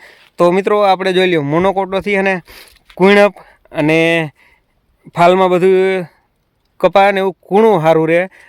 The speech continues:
અને જે સાયપર ઇથિયોન છે તે મિત્રો, જો આ ગુલાબીના ફૂદવા,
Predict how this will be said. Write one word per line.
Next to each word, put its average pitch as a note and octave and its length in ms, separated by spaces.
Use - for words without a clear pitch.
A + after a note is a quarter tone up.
અને E3+ 340
જે E3 140
સાયપર F3+ 380
ઇથિયોન G#3+ 300
છે G#3 260
તે G#3 360
મિત્રો, G#3 520
જો E3+ 120
આ F3 120
ગુલાબીના F#3+ 600
ફૂદવા, F#3 460